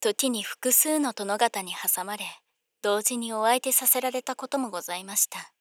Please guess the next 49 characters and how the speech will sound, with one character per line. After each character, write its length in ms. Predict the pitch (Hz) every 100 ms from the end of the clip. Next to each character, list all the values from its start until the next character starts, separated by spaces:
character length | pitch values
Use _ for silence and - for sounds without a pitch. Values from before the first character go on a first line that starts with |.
| _ _ _ _ _ _ _ _ _ _ _ _ _ _ _ -
お 140 | 208
相 160 | 226 254
手 140 | 285
の 140 | 277 285
殿 220 | 294 285
方 240 | 285 277 208
が 120 | 180
年 220 | 196 202
配 180 | 254 247
の 120 | 254
方 260 | 262 269 254
で 120 | 226
あ 80 | 208
ろ 140 | 214
う 60 | 208
と、 120 | 196 185 _ _ _ -
変 220 | 240 269
態 200 | 285 285
的 200 | 294 311
な 100 | 285
ご 80 | 277
趣 180 | 294 339
味 160 | 311 247
を 40 |
お 40 |
持 140 | 185 190
ち 140 | -
で 100 | 226
あ 80 | 226
ろ 140 | 233
う 40 | 254
と、 140 | - 185 _ _ _ _ _ _
親 300 | - 330 349
族 260 | 349 302 202
で 100 | 208
あ 100 | 214
る 100 | 202
叔 120 | 196
父 140 | 240
が 160 | 247 240 208
相 140 | 247
手 120 | 330
で 100 | 320
あ 120 | 254
っ 20 | 240
て 180 | -
さ 220 | 220 208 233
え 40 |
も、 120 | 208